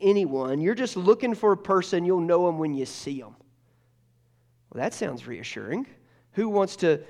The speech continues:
who wants to go out looking on a mission, but you're not real sure who the mission is? You have no contact there.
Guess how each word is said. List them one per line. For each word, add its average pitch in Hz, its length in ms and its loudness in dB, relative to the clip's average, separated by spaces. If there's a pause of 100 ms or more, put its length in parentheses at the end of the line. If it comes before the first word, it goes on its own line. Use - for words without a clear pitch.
(120)
who 226 120 0
wants 214 220 4
to 202 100 0
go 175 240 6
out 170 260 4
looking 185 300 -2
on 180 80 2
a 165 60 2
mission, 170 320 0
but 185 160 -4
you're 180 80 0
not 180 220 2
real 175 200 2
sure 175 300 0
who 160 100 0
the 156 80 -2
mission 156 320 -2
is? 202 240 0 (240)
You 202 400 -2 (160)
have 190 720 2
no 185 340 2
contact 180 580 -2
there. 143 200 0